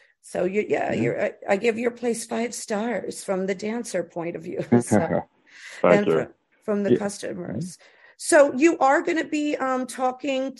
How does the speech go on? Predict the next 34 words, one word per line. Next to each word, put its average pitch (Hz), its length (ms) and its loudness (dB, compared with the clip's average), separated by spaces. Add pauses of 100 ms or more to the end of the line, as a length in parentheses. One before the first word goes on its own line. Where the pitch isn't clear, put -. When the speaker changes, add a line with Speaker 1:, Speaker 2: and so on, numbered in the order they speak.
Speaker 1:
at 233 160 6
every 240 400 2
Exotica, 226 680 0
and 220 160 -4
what 233 140 0
is 262 180 -4
some 247 240 -4
of 233 60 -2
the 233 80 4
stuff 233 340 -6
you're 226 120 0
gonna 226 200 0
be 220 200 -6
lecturing 247 560 -4
about 311 340 -4
now 320 200 -2
when - 180 -2
you 139 120 -6
go 143 160 0
to - 160 -8
the 247 120 4
next 247 260 -2
Exotica? 147 640 0
I 247 120 6
will 262 120 6
be 254 120 -2
there 240 160 6
in 226 80 -2
Chicago 190 540 -4
too, 185 220 -2
by - 140 -6
the 139 100 -6
way. - 260 -6 (800)
Speaker 2:
Oh, 165 240 4